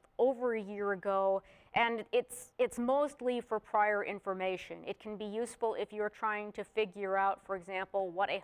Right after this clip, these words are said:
home sold for four years ago, eight years ago, ten years ago.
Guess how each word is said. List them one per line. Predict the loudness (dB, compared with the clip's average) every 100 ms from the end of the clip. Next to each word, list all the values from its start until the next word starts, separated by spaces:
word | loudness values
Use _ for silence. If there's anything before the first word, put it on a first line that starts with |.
| -2
home | -2 -2 -12
sold | -2 0 0 -2 -4
for | -2 0 2 0 -6 -2
four | 0 2
years | 0 -2 -2
ago, | -2 2 4 4 0 0
eight | 0 0
years | -2 -2 -2
ago, | -2 2 2 2 0
ten | -2 -2 -2
years | -4 -4
ago. | -4 -4 -4 -6